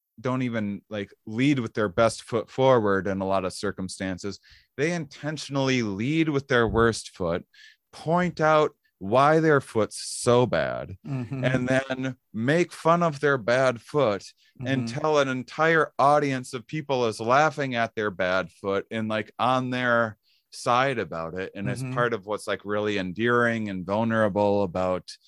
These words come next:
Speaker 1: about, um, comedy. And it's actually a way to advertise strength, is to make yourself vulnerable in front
Speaker 2: Mm-hmm.
Speaker 1: of a crowd of strangers that can judge you for your dumb, bad foot or
Speaker 2: Yeah.
Speaker 1: whatever.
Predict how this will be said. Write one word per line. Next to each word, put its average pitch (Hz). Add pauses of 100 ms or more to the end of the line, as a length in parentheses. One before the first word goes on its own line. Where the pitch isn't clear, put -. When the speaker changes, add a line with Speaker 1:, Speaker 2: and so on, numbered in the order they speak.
(320)
Speaker 1:
about, 90 (280)
um, 90
comedy. 113
And 98
it's 92
actually 110
a 90
way 98
to 104
advertise 85
strength, 87
is 85
to 95
make 90
yourself 85 (120)
vulnerable 80
in 78
front 120
Speaker 2:
Mm-hmm. 78
Speaker 1:
of -
a - (240)
crowd 87
of 80
strangers 82
that 85
can 110
judge 85
you 80
for 85
your 82
dumb, 82
bad 82
foot 80
or 85
Speaker 2:
Yeah. 78
Speaker 1:
whatever. 82